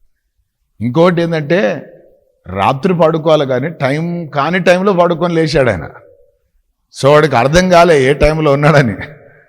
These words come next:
So ఎంత డిస్టర్బెన్సెస్ చూసారా? ఇప్పుడు ప్రార్థన జరుగుతుంది, ప్రార్థన జరిగేటప్పుడు ఎక్కడ ఉండాలా మనం? ప్రార్థనలో ఉండాలి. ఆదివారం ఆరాధన ఉంటుంది, ఆదివారం ఎక్కడ ఉండాలా మనము?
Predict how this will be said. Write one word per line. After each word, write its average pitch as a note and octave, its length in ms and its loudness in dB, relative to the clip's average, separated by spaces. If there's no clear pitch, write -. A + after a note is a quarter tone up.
So D#3 60 2
ఎంత D3+ 160 0
డిస్టర్బెన్సెస్ F#3 760 0
చూసారా? D#3 480 0
ఇప్పుడు A#2+ 180 0
ప్రార్థన D#3+ 580 0
జరుగుతుంది, C3+ 680 -4
ప్రార్థన D3 680 -2
జరిగేటప్పుడు D#3+ 480 -4
ఎక్కడ D#3 380 -2
ఉండాలా D#3+ 260 -2
మనం? D#3 500 -8
ప్రార్థనలో G3 560 0
ఉండాలి. A#2+ 320 -2
ఆదివారం D#3 560 2
ఆరాధన D3+ 380 0
ఉంటుంది, C3 240 0
ఆదివారం D#3 420 0
ఎక్కడ D#3 240 -6
ఉండాలా D#3 240 -2
మనము? D#3 680 -6